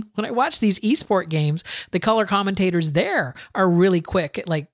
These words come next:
you know, saying what's happening. It's just like, I'm, I have a hard time keeping track of what cards are in my hand in Hearthstone, much less, like, going like,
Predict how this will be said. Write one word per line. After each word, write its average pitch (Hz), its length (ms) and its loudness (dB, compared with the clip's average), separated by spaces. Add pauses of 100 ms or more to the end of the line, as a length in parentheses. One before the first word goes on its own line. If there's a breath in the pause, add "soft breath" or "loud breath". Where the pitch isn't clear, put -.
you 170 80 -2
know, 147 100 -2
saying 165 380 0
what's 151 160 -2
happening. 156 340 -2
It's 151 140 -2
just 160 140 0
like, 156 200 -2
I'm, 208 260 -8 (400 loud breath)
I 311 160 0
have 254 200 0
a 170 40 0
hard 160 260 0
time 165 260 -4
keeping 175 240 -4
track 165 260 -4
of 170 60 -2
what 165 160 -2
cards 165 600 -2
are 170 120 -2
in 170 140 -2
my 156 180 -4
hand 170 580 -4
in 170 120 -4
Hearthstone, 147 580 -2
much 165 240 0
less, 220 320 2
like, 165 140 -2
going 175 180 2
like, 165 180 -2